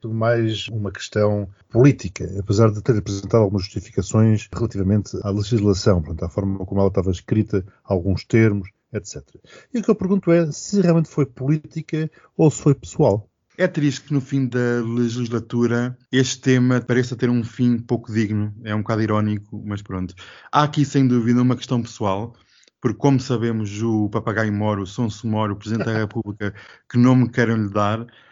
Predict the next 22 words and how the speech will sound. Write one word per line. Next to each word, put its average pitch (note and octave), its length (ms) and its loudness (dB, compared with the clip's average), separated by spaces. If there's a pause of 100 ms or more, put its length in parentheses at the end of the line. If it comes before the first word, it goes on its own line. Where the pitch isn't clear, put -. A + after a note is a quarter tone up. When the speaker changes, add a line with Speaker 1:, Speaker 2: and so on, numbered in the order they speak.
Speaker 2:
tem C3 280 4
aqui B2+ 320 0
um, A#2+ 580 -2 (520)
a C#3+ 80 -4
sua D3+ 260 2
base B2+ 360 0
eleitoral, A2 600 -6
o A#2+ 180 -6
seu C3 220 -4
core A#2+ 640 0 (160)
de G#2 60 -10
base A#2 260 -2
eleitoral A2+ 720 -4
não A#2+ 340 0
é G#2+ 80 -2
centro, A2+ 640 -4
não A2+ 200 -2
é A2 60 0
esquerda. F#2+ 720 -4
É G2+ 120 -4
um G#2+ 200 -2
conservadorismo A2 880 -2